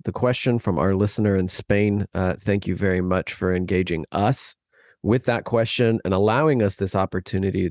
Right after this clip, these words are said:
to, to back and forth on this very, very, very important topic of missiology and its role in all of our lives. Uh, Michael, any, any parting thoughts for, uh, this round of question and answer session?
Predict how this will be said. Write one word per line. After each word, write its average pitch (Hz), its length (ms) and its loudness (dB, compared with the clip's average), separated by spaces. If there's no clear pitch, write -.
to, - 340 -2
to 85 120 -2
back 101 280 -2
and 85 140 -4
forth 85 400 -2
on 85 160 -2
this 82 140 -4
very, 127 540 0
very, 101 300 2
very 95 300 2
important 85 420 -2
topic - 420 -6
of 98 300 0
missiology 82 960 -2
and 85 340 -2
its 90 240 -4
role 90 520 0
in 87 200 0
all 101 300 0
of 90 160 -2
our 82 260 0
lives. 82 480 -2
Uh, 92 380 0
Michael, 127 480 2
any, 131 420 0
any 123 180 2
parting 131 440 2
thoughts - 560 -2
for, 113 580 2
uh, 98 160 -2
this 110 220 0
round 113 420 2
of 92 200 -2
question 113 360 -2
and 101 120 0
answer 113 260 0
session? 123 460 -2